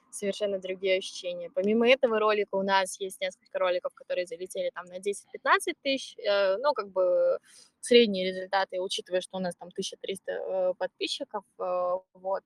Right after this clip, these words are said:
И, в принципе, мы вот сегодня вот поснимали немножко, вчера сделали перерыв,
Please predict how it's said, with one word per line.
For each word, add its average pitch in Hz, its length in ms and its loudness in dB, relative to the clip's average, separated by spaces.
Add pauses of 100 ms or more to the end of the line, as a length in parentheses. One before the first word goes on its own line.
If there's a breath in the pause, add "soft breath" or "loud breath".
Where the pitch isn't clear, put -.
(420 loud breath)
И, 233 180 2
в - 80 -6
принципе, 220 640 4
мы 214 320 2
вот 196 160 6
сегодня 214 560 6
вот - 120 -6
поснимали 214 460 0
немножко, 196 720 2
вчера 202 300 8
сделали 190 360 0
перерыв, 208 380 2